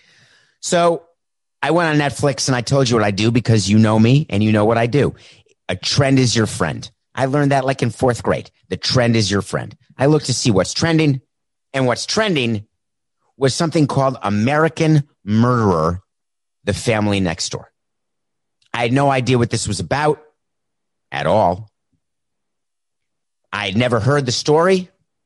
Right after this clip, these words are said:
and here's the story. There's a man named Chris Watts. He's married to a woman named Sha-,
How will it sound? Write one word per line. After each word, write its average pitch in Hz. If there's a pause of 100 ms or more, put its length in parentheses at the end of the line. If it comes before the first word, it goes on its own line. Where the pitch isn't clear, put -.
(1000)
and 98
here's 104
the 107
story. - (1300)
There's 98
a 123
man 160
named 147
Chris -
Watts. - (560)
He's 120
married 143
to 143
a 135
woman 135
named 127
Sha-, 117